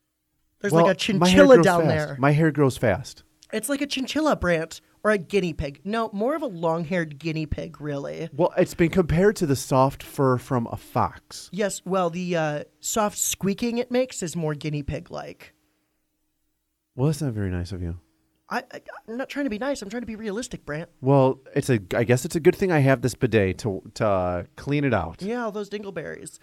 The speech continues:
Speaker 1: Would you, uh, would you prefer I would call you an exterminator to get rid of the small rodent you
Speaker 2: No.
Speaker 1: got living between your cheeks?
Speaker 2: I would prefer that you didn't tell all the folks at home about my, uh, my hair growing
Speaker 1: Okay,
Speaker 2: patterns.
Speaker 1: Brant, it's fine. It's a personal issue. We've all got 'em.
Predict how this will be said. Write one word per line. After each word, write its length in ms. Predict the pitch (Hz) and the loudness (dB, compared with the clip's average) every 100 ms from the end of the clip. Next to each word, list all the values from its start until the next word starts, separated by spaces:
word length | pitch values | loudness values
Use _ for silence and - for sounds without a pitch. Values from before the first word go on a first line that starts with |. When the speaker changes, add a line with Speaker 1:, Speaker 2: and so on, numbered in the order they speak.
| _ - | _ -6
Speaker 1:
Would 200 | 208 180 | -4 -2
you, 200 | 226 220 | -2 2
uh, 260 | 190 180 - | 2 0 -4
would 160 | 185 | -8
you 80 | 175 | -8
prefer 400 | 185 170 185 185 | -8 -6 -4 -2
I 120 | 180 | 0
would 160 | 170 156 | -2 -4
call 160 | 175 170 | -4 -2
you 100 | 160 | -2
an 80 | |
exterminator 640 | 147 - - 156 165 170 190 | -6 -6 -4 -2 0 0 -2
to 120 | 185 | -4
get 160 | 165 175 | -6 -4
rid 100 | 175 | -4
of 60 | |
the 60 | 175 | -4
small 280 | - 180 180 | -4 0 0
rodent 300 | 175 185 185 | 0 -2 0
you 60 | 180 | 2
Speaker 2:
No. 60 | 240 | 2
Speaker 1:
got 120 | - | 2
living 180 | 180 180 | -2 -4
between 300 | 180 185 180 | -4 -4 -4
your 60 | |
cheeks? 260 | 175 214 214 | -6 -8 6
Speaker 2:
I 80 | 175 | 10
would 140 | 233 254 | 10 8
prefer 300 | 220 - 180 | 4 6 6
that 120 | 156 | 4
you 80 | 143 | 0
didn't 180 | 156 147 | -2 0
tell 160 | 139 | 0
all 140 | 120 131 | 2 2
the 60 | |
folks 280 | 117 131 - | 4 4 4
at 140 | 127 107 | 2 4
home 200 | 139 185 | 4 2
about 440 | 98 107 107 - | 2 4 4 2
my, 320 | 117 110 107 | 0 2 4
uh, 240 | 104 101 117 | 4 4 2
my 160 | 117 | 0
hair 300 | 110 147 180 | 2 2 2
growing 480 | 117 101 92 90 90 - _ | 2 0 0 -4 -8 -14 _
Speaker 1:
Okay, 140 | - 120 | 2 4
Speaker 2:
patterns. 460 | 98 90 87 - _ | 4 0 -6 -12 _
Speaker 1:
Brant, 220 | - 277 - | -4 -4 -4
it's 180 | 233 - | -8 -8
fine. 240 | 262 269 - | -6 -6 -6
It's 100 | 208 | -10
a 60 | - | -10
personal 320 | 247 262 269 | -12 -10 -10
issue. 240 | 220 - | -10 -8
We've 160 | 247 247 | -8 -6
all 100 | 254 | -4
got 220 | 202 170 | -4 -4
'em. 200 | 185 233 | -4 -6